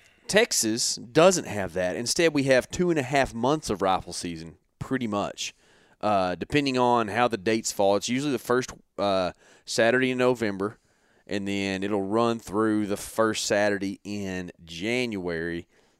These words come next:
Uh, so about two months, but then there's, like, some extra seasons in there for doe and spike and this, that, and the other. So you, you can hunt deer with a gun in Texas a whole, whole lot. In Missouri,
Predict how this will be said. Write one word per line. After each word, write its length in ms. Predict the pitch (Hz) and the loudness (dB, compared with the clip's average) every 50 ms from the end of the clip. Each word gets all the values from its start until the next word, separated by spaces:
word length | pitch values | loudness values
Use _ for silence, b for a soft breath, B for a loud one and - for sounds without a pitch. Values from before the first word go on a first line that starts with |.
| _ - - | _ -6 -4
Uh, 240 | 95 95 90 90 | -2 0 0 0
so 340 | 90 - 170 175 160 160 160 | 0 2 2 4 4 4 2
about 340 | - 190 190 214 196 175 - | 0 2 4 4 4 4 4
two 180 | - 170 156 151 | 2 0 0 2
months, 260 | 151 147 143 135 - | 4 4 2 2 0
but 140 | - 110 104 | -4 -2 0
then 140 | 156 156 | 0 2
there's, 240 | 143 135 127 120 - | 2 2 0 2 4
like, 220 | 131 120 117 110 - | 4 4 4 4 2
some 180 | - 110 104 - - | -2 -4 -4 -2 -2
extra 320 | 147 139 - - - 131 | -2 -2 -2 -4 -4 -2
seasons 500 | - - 143 135 135 131 120 127 123 120 | 0 0 2 2 0 0 -2 -4 -4 -4
in 160 | 123 127 123 123 | -4 -4 -2 0
there 300 | 123 123 123 123 123 117 | 2 2 4 4 2 2
for 180 | - - 110 | 0 -2 -4
doe 240 | 95 101 117 120 120 | 0 2 2 4 2
and 100 | 113 104 | 2 -2
spike 520 | - - - 127 123 123 123 123 120 - - | -4 0 2 4 6 6 6 4 4 2 -2
and 120 | 113 120 | -4 -4
this, 100 | 135 131 | -4 -4
that, 160 | - 127 120 85 | -2 -2 -2 -2
and 80 | 92 | -2
the 80 | 107 117 | 0 2
other. 140 | 113 113 104 | 2 2 2
So 120 | - 156 | 0 -2
you, 140 | 196 226 - B B B B B B | -4 -6 -10 B B B B B B
you 100 | - 233 262 | -6 -2 2
can 100 | 254 196 | 6 6
hunt 180 | 196 185 151 | 6 6 6
deer 80 | 165 165 | 6 4
with 80 | 151 127 | 4 4
a 40 | 113 | 4
gun 260 | 123 143 147 143 127 | 4 6 6 6 4
in 80 | 107 | 2
Texas 340 | - - 131 117 - 98 92 | 2 2 0 0 0 -4 -6
a 40 | 87 | -8
whole, 340 | - - 131 151 170 165 143 | -2 2 4 6 6 6 6
whole 240 | 143 139 139 131 117 | 6 4 4 4 4
lot. 300 | 107 101 90 - - _ _ _ _ _ _ _ _ _ _ _ _ _ _ _ _ - | 4 4 2 0 -4 _ _ _ _ _ _ _ _ _ _ _ _ _ _ _ _ -4
In 140 | - 127 120 | -4 -2 -2
Missouri, 500 | 117 113 104 151 190 208 185 151 151 156 | 0 0 2 2 4 4 4 2 0 -2